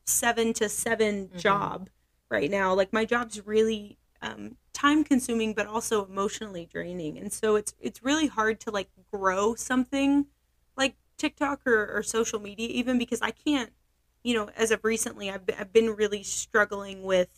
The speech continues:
Speaker 1: anxiety and different things like that. So it's harder to show up
Speaker 2: Mm-hmm.
Speaker 1: and, and put on a face, because I'm not gonna lie to anyone.
Speaker 2: But still, I mean, I think, again, TikTok, I come across videos of people that I follow,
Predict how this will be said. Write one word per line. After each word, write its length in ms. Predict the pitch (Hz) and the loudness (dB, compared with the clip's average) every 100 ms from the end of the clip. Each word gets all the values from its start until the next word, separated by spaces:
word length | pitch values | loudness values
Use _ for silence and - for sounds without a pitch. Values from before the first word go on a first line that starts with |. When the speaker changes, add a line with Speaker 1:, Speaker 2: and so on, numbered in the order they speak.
| _ _ _ _ | _ _ _ _
Speaker 1:
anxiety 600 | 196 196 208 214 226 220 | -8 0 2 4 2 2
and 80 | 202 | -4
different 240 | 196 214 214 | -4 -6 -6
things 200 | 202 208 | -8 -12
like 140 | - | -6
that. 240 | 226 254 | -6 -6
So 120 | - 233 | 2 2
it's 140 | 220 | 2
harder 460 | - 233 233 247 233 | 4 4 4 0 -2
to 600 | - - 220 208 202 196 | -4 -4 -4 -6 -8 -6
show 400 | - - 190 185 | -4 2 4 4
up 340 | 170 - - _ _ _ | 2 -8 -20 _ _ _
Speaker 2:
Mm-hmm. 160 | 180 165 | -16 -2
Speaker 1:
and, 200 | 220 202 | 0 0
and 200 | 202 208 | -4 -8
put 220 | - 254 | 2 4
on 400 | 220 202 196 196 - _ _ _ _ _ | 4 2 -2 -10 -12 _ _ _ _ _
a 60 | 220 | -8
face, 380 | - 285 294 - | 0 2 2 0
because 220 | - 247 | -4 0
I'm 100 | 302 | 0
not 160 | 403 233 | 0 -4
gonna 160 | 196 | -6
lie 220 | 175 226 277 | -2 2 2
to 100 | 180 | 0
anyone. 480 | 143 190 220 247 285 _ _ _ _ _ _ _ _ _ _ | -4 -10 -2 -2 -2 _ _ _ _ _ _ _ _ _ _
Speaker 2:
But 120 | 330 - | -2 -2
still, 360 | - 320 359 | -4 0 2
I 100 | 311 | 2
mean, 220 | 254 285 - - | -2 -6 -4 0
I 180 | 220 | 0
think, 200 | 254 320 | 2 2
again, 320 | 311 196 240 302 | 2 2 2 2
TikTok, 480 | 240 - 220 214 - | 0 2 2 2 2
I 120 | 208 | 0
come 180 | 254 247 | 2 2
across 340 | 233 226 - | 4 2 4
videos 360 | 190 220 233 190 | 2 4 4 2
of 80 | 175 | -2
people 280 | 208 196 | -2 0
that 260 | 190 175 170 | 4 6 6
I 180 | 175 208 | 4 2
follow, 640 | - 185 185 175 170 165 | 4 6 8 8 8 4